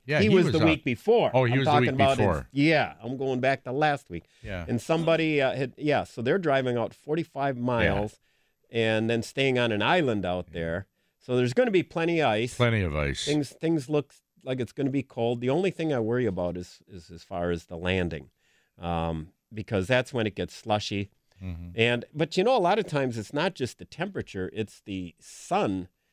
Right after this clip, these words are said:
Speaker 1: Yeah.
Speaker 2: But the, you know, if you get a lot of sunny days shining there where it gets slushy, and I'm, I'm looking at the ten-day forecast, looks like a lot of overcast stuff. So I think our four-wheel drive vehicles will be just fine for going out there. There was a Facebook report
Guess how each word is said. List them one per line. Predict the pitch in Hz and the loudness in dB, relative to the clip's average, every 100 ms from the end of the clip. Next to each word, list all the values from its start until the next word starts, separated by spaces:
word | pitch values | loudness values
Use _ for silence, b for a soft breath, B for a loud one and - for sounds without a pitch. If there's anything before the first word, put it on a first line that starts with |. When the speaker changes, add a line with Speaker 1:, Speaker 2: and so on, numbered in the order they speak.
| _ | _
Speaker 1:
Yeah. | 98 87 | 0 0
Speaker 2:
But | - - | -2 -14
the, | _ 151 | _ -4
you | 131 | 0
know, | 110 110 | 0 -2
if | 135 | -4
you | |
get | 123 139 | -2 2
a | |
lot | 131 131 | 2 2
of | 113 | -2
sunny | 143 131 110 | -2 -2 0
days | 123 156 - | 0 0 -2
shining | 120 107 104 101 | -4 -2 -2 -2
there | 101 101 | -2 -2
where | 104 | -2
it | 92 | -4
gets | 104 90 - | -8 -10 -10
slushy, | 104 104 - 117 | -4 -4 -4 -4
and | 107 | -2
I'm, | 107 - | -2 -6
I'm | 110 | -10
looking | 151 143 | -8 -4
at | 127 | -6
the | 110 | -6
ten-day | - 117 117 120 | -6 -2 -2 -2
forecast, | 107 98 - 98 101 113 | -4 -6 -4 -6 -6 -10
looks | - | -8
like | 117 107 | -6 -4
a | 104 | -2
lot | 107 | 0
of | 95 123 | -2 -2
overcast | 120 117 - 90 87 | -4 -4 -4 -4 -4
stuff. | - 87 - _ b b b b | -6 -6 -6 _ b b b b
So | 123 | 0
I | 127 | 2
think | 190 214 | 2 2
our | 156 | 0
four-wheel | - 165 170 165 147 | 0 0 2 2 2
drive | 147 143 123 | 2 2 2
vehicles | 156 156 117 117 | 0 0 -2 -2
will | 113 113 | -2 -2
be | 117 | 0
just | 143 - | 0 -2
fine | - 147 160 143 131 | -4 2 2 4 0
for | - 107 | -2 -2
going | 123 139 135 | 0 2 2
out | 139 - | 0 0
there. | 117 | 0
There | 120 | 2
was | 120 110 | 0 -2
a | |
Facebook | - 170 220 - 214 - | -2 0 0 0 -4 -2
report | 160 143 - 151 117 | -2 -2 0 2 2